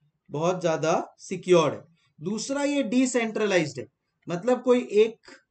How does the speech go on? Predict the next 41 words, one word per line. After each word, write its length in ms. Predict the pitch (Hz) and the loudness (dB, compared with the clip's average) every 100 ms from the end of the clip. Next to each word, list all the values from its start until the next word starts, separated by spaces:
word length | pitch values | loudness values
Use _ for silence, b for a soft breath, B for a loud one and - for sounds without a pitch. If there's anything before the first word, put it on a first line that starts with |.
| _ | _
इसको 280 | 202 - 233 | -14 -4 2
ओन 220 | 214 220 | 4 4
नहीं 200 | 226 226 | -2 -4
करता 320 | 196 170 180 | -4 -2 0
है। 180 | 170 180 _ _ _ _ _ _ _ _ _ _ _ _ - | 0 -2 _ _ _ _ _ _ _ _ _ _ _ _ -4
तो 200 | 196 208 | 0 2
ऐसा 220 | 196 208 | 2 -2
नहीं 160 | 214 220 | -2 -4
कि 80 | 220 | -4
भाई 140 | 220 | 0
Government 360 | 196 202 214 214 | 0 0 -2 -4
of 80 | |
India 320 | 196 196 208 202 | -6 -2 -2 -2
के 80 | |
पास 280 | 202 190 190 | -4 -4 -2
है 80 | 190 | 2
ये, 140 | 185 - _ - 156 | 0 -2 _ -20 -6
Government 340 | 175 185 202 202 | -4 -2 -4 -6
of 80 | |
India 200 | 185 175 | -4 -2
इसको 420 | 185 180 196 190 180 | -2 -2 -2 -2 -2
मतलब 260 | 175 180 | -4 -4
पूरा 220 | 180 180 | -2 -4
का 80 | 180 | -4
पूरा 180 | 175 185 | -6 -6
कंट्रोल 400 | 180 160 180 180 | -6 -4 -2 -2
कर 100 | 175 | -4
सकती 300 | 170 - 170 | -8 -8 -6
है, 140 | 170 B B _ - | -6 B B _ 0
that 160 | 233 233 - 190 | 0 0 -6 -4
is 120 | 185 | -2
also 380 | 175 175 214 151 - 160 | -2 0 -2 -4 -6 -6
not 140 | 180 - - _ _ 135 | -4 -6 -14 _ _ -10
possible। 360 | 131 139 113 - B B B | -8 -10 -12 -16 B B B
तीसरा 320 | 202 208 254 262 | -6 -4 0 0
ये 240 | 254 254 | 2 0
शेयर्ड 520 | - 202 185 185 165 | -2 0 2 4 2
होता 200 | 127 113 | -2 -8
है, 80 | 104 _ _ _ _ _ _ 151 | -18 _ _ _ _ _ _ -4
this 220 | 180 190 | -2 0
is 160 | 196 | 0